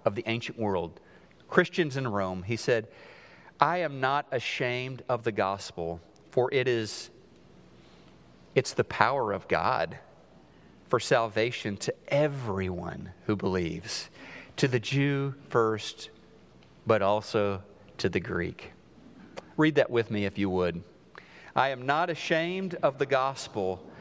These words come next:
for it is the power of God for salvation to everyone who believes, to the Jew first, but also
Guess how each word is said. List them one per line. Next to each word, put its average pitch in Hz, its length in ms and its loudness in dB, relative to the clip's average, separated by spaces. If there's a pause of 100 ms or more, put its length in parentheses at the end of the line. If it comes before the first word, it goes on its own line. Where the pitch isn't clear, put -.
(200)
for 143 220 4
it 143 80 -2
is 123 100 -6
the 127 140 0
power 175 760 -2 (100)
of 127 200 -2
God 120 400 2 (100)
for 117 120 0
salvation 117 1000 -2 (360)
to 117 240 -2
everyone 156 560 0
who 139 180 -2
believes, 113 840 -2 (480)
to 139 120 2
the 123 140 0
Jew 143 440 0
first, 120 680 -2 (480)
but 120 140 4
also 127 540 2